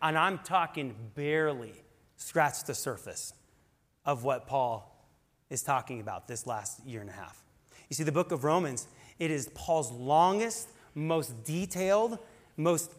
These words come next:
systematic, well-reasoned exposition of the, of the gospel, of the message of the gospel. It is, it is called Paul's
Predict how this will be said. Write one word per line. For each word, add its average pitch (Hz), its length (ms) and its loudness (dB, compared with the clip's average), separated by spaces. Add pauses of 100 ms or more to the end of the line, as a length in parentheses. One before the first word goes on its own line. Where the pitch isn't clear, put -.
(120)
systematic, 170 1300 4 (260)
well-reasoned 190 1500 4 (640)
exposition 180 1000 2 (100)
of 151 200 4
the, 180 180 -6
of 170 200 6
the 165 80 0
gospel, 175 680 2
of 151 140 4
the 165 80 2
message 180 480 2
of 170 160 6
the 165 80 0
gospel. 175 440 4 (300)
It 202 140 8
is, 190 240 6 (200)
it 202 120 6
is 196 100 6
called 202 380 6 (340)
Paul's 214 580 8